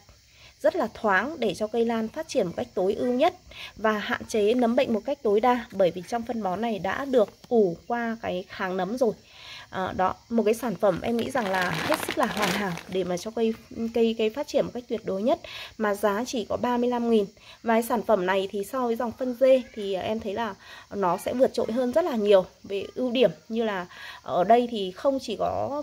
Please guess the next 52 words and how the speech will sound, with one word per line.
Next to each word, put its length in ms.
phân 160
trâu 240
mà 80
còn 200
có 80
cả 140
dịch 160
chuối 180
và 80
đỗ 180
tương, 240
nên 120
là 140
đảm 200
bảo 180
cái 100
chất 160
dinh 180
dưỡng 280
thì, 160
ờ, 160
rất 140
là 100
tuyệt 200
vời 180
đối 140
với 80
cây 200
rồi. 140
Cái 160
thứ 100
hai 280
nữa, 260
khi 160
cô 100
chú 100
anh 80
chị 240
sử 100
dụng 160
phân 200
dê 180
thì 220
có 200
thể 140
bị 200
đen 220
đầu 160
rễ, 200
bị 160
sót 160
rễ, 200